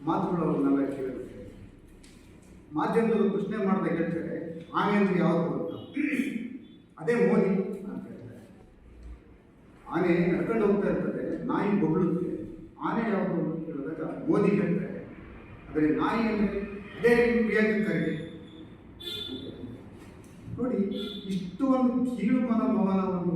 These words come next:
ರಾಜಕಾರಣವನ್ನ ಇವ್ರು ಯಾವಾಗ ಬಿಡ್ತಾರೋ ಅಂತ ಗೊತ್ತಿಲ್ಲ. ಹಾಗಾಗಿ ನನ್ಗನ್ಸ್ತಕ್ಕಂಥದ್ದು ನೇರವಾಗಿ ಚಲವಾದಿ ನಾರಾಯಣ ಸ್ವಾಮಿ ಅವರು ಅವರನ್ನ ಸ-,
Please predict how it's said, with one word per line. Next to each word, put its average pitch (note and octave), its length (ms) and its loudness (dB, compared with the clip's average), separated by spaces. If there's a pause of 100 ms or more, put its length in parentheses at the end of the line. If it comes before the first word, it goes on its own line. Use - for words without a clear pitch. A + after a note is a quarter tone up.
(120)
ರಾಜಕಾರಣವನ್ನ F3 680 -2 (520)
ಇವ್ರು D#3 140 -6 (140)
ಯಾವಾಗ G3+ 440 -2 (1300)
ಬಿಡ್ತಾರೋ F3+ 400 2
ಅಂತ E3+ 260 2
ಗೊತ್ತಿಲ್ಲ. - 320 -4 (840)
ಹಾಗಾಗಿ G3+ 400 2 (440)
ನನ್ಗನ್ಸ್ತಕ್ಕಂಥದ್ದು F#3+ 1040 0 (840)
ನೇರವಾಗಿ A#3 640 4 (480)
ಚಲವಾದಿ G#3+ 500 4
ನಾರಾಯಣ - 420 0
ಸ್ವಾಮಿ E3+ 300 2
ಅವರು - 300 -2 (1400)
ಅವರನ್ನ F#3 380 4 (340)
ಸ-, D#3+ 240 -2